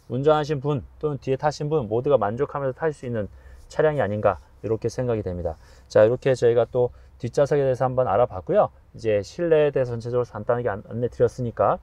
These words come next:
한번 또 타보면서 이 차량이 좀 어떤 성능이 있는지 한번 말씀드리겠습니다. 근데 기본적으로 뭐 세단, 대형 세단이기 때문에 성능이 중요한 건 아닌데 제가 말씀드리는 이유는 이 차량이 삼 점 삼 터보 마스터즈 모델이에요.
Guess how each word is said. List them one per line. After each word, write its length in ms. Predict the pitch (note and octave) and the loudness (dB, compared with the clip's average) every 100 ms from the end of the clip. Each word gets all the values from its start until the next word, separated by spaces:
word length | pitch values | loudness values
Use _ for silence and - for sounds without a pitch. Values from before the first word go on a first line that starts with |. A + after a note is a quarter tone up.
| - - | -12 -18
한번 320 | - B2 A2 | -8 -2 -2
또 100 | G#2 | -2
타보면서 720 | A2 - E3+ A#2+ A2+ A2+ E3 - - - - | -6 -2 -2 -2 -4 2 2 2 -12 -20 -14
이 80 | A2 | -12
차량이 380 | - C3+ B2+ | -2 0 0
좀 160 | A2+ G#2+ | -6 -6
어떤 280 | F#2 - A#2 | -6 -6 -8
성능이 300 | C3+ C3+ A#2 | -6 -6 -6
있는지 360 | G#2 G#2+ G2+ | -6 -8 -4
한번 200 | G2 G2 | -4 -2
말씀드리겠습니다. 600 | F#2 F#2 G#2 F#2+ E2+ E2+ F#2+ | -4 -6 -6 -6 -8 -10 -6
근데 260 | D#3 E3 - _ - - | 4 4 4 _ -18 -4
기본적으로 300 | G#3 A#3+ A3 | 2 4 4
뭐 100 | F3+ | 2
세단, 540 | G#3 A3+ A#3 A3 A#2+ _ | 0 0 2 0 -4 _
대형 200 | - E3+ | -4 -4
세단이기 380 | G3 A3+ G#3+ F#3+ | -2 -2 -2 -4
때문에 240 | E3+ E3 | -2 -2
성능이 260 | - A3+ A#3 | -6 -8 -8
중요한 280 | - D#3 | -4 -2
건 80 | F3+ | 0
아닌데 380 | B2 C#3 F3 G2 - | -2 2 0 0 -6
제가 140 | - | 0
말씀드리는 460 | B2 A#2 D#3+ D#3+ D3+ | 0 0 -4 -4 -4
이유는 320 | B2 D#3+ - | -4 -6 -6
이 100 | A#2+ - | -12 -10
차량이 600 | - F#3 F3+ F3+ C4 C#4+ _ _ | 0 4 4 0 -4 -6 _ _
삼 260 | - - A3 | -18 -6 0
점 200 | A3+ G3 | 0 0
삼 180 | F#3 E3 | 0 -2
터보 360 | - A#3+ A3 - _ _ | 2 4 4 0 _ _
마스터즈 680 | G#2 A#2 - D#3 D3+ B2 - | -4 -4 -2 0 0 -4 -6
모델이에요. 560 | A2 A2 G#2+ A2+ F3 | -6 -4 0 2 0